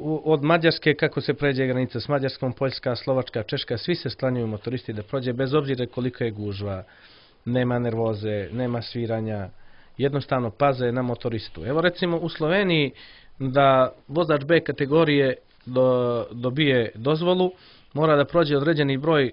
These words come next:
sati, mislim da je šest, kao suvozač na motociklu,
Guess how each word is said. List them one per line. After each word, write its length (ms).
sati, 440
mislim 320
da 60
je 60
šest, 460
kao 220
suvozač 500
na 60
motociklu, 640